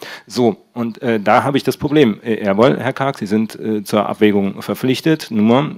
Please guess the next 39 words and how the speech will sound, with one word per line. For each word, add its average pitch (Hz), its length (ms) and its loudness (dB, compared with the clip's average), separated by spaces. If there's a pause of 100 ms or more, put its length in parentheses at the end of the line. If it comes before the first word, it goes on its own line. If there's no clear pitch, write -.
(120)
es 104 140 -4
wird 117 140 0
auch 117 100 2
einiges 117 380 0
getan, 101 420 -2
um, 113 200 -2 (200)
um 117 220 -2
gar 95 160 0
nicht 101 160 -8
abwägen 104 320 -2
zu 117 80 -6
müssen. 110 220 0
Das 90 100 -2
ist 107 140 -2
meine 123 340 0
praktische 123 480 0
Erfahrung 113 400 0
von 101 160 -4
der 92 80 2
Front 98 340 0
sozusagen 92 600 -6
mit, 110 280 -8
äh, 104 300 -10
mit 101 160 -8
den 104 100 -4
Datenschutzbehörden. 104 680 -2 (400)
Mag 110 240 0
sein, 107 240 2
dass 104 100 -2
Sie 104 100 -6
da 95 160 -2
viele 92 280 -4
andere 95 240 -4
Beispiele 92 340 -6
haben, 120 240 -2
aber 98 160 -6
meine 104 340 0
Erfahrungen 104 460 -2
sind 98 280 -2